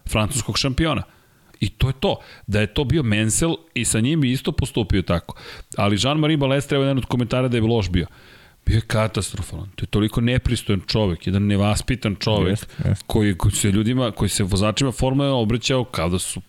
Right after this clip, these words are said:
Speaker 1: životinje. On je tako ih
Speaker 2: U suštini, Ayrton Senna se njemu obraća
Speaker 1: Tako
Speaker 2: onako
Speaker 1: je.
Speaker 2: kako je zasluživao da mu se obraća.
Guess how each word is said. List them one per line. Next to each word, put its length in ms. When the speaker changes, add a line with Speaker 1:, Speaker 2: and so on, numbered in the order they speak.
Speaker 1:
životinje. 640
On 160
je 60
tako 340
ih 120
Speaker 2:
U 40
suštini, 400
Ayrton 300
Senna 240
se 160
njemu 300
obraća 300
Speaker 1:
Tako 120
Speaker 2:
onako 160
Speaker 1:
je. 60
Speaker 2:
kako 280
je 100
zasluživao 560
da 100
mu 120
se 120
obraća. 340